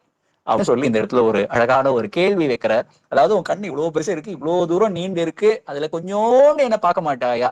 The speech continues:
என்ன பார்த்தா உனக்கு என்ன குறைச்சலா? அப்படின்னு அப்படியே லிட்டரலா அதே தான் மீனிங். பார்த்தா குறைஞ்சு போயிடுவியா?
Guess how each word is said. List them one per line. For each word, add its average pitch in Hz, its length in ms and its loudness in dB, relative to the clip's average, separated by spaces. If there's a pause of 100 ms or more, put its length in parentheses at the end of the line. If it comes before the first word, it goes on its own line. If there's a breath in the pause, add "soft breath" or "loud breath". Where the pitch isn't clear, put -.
(100)
என்ன 131 340 -6
பார்த்தா 185 500 4
உனக்கு 175 300 0
என்ன 165 100 -10
குறைச்சலா? 104 460 -6 (220)
அப்படின்னு 120 440 -10
அப்படியே 156 360 -6
லிட்டரலா 143 320 0
அதே 135 240 4
தான் 139 180 2
மீனிங். 98 160 -12 (320)
பார்த்தா 165 340 2
குறைஞ்சு 160 220 0
போயிடுவியா? 104 280 -4